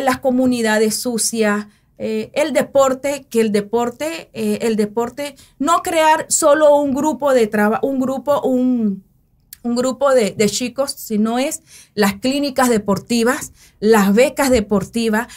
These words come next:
los intercambios deportivos al extranjero. Eso le cambia el chip y motivas a los jóvenes y a las mujeres a querer en, a querer, eh, continuar en una disciplina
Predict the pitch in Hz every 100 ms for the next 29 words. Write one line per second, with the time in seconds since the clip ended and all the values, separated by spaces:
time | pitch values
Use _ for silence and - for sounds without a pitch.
0 | - 240 247 220 240 220 - 208 202 269
1 | 311 285 262 214 208 196 196 233 233 240
2 | 226 196 - 185 190 247 226 240 262 -
3 | - 220 226 220 262 277 294 - - -
4 | 208 196 - 233 247 254 277 277 240 214
5 | 269 269 262 277 220 185 226 233 277 285
6 | 214 185 196 240 311 302 247 202 190 196
7 | 185 190 233 277 311 370 - - _ 233
8 | 220 214 208 240 285 254 254 247 226 214
9 | 220 240 - 135 254 254 226 220 214 220
10 | 254 247 254 262 269 233 214 202 247 254
11 | 269 285